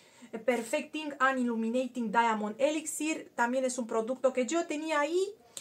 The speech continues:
porque me gusta mucho la marca Sensilis. Viene así con pam, en este caso es así,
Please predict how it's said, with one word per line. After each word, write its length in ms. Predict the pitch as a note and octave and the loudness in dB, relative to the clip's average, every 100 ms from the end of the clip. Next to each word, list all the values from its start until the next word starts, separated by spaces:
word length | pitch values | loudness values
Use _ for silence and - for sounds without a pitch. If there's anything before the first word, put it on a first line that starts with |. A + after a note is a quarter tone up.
| - - - - - - - - - - | -16 -20 -20 -20 -20 -20 -20 -20 -10 2
porque 260 | C4 C4+ | 6 8
me 100 | C4 | 6
gusta 300 | B3+ D4+ D4+ | 4 0 0
mucho 220 | C#4 C#4+ C#4 | 0 2 4
la 80 | |
marca 340 | B3+ C4 C4 A#3+ | 6 4 2 0
Sensilis. 840 | B3 E4+ E4+ E4+ E4+ F4+ F#4 - - _ - | 2 2 2 4 6 6 4 -2 -8 _ -10
Viene 280 | B3 D4 C#4+ | -2 2 4
así 280 | C4+ D4 | 4 2
con 240 | C#4+ B3 A#3+ | 2 2 6
pam, 320 | D4+ E4 F4 | 8 8 8
en 180 | D#4 C#4 | 2 0
este 240 | C#4+ C#4+ C#4+ | 0 0 2
caso 760 | C#4 C#4 - C#4+ C4+ C4 - - _ _ _ _ - - - - - C4+ | 4 4 6 8 10 10 6 -2 _ _ _ _ -20 -20 -20 -14 4 6
es 140 | C4 | 6
así, 500 | B3 A#3 D#4 E4+ F#4+ | 2 2 4 4 4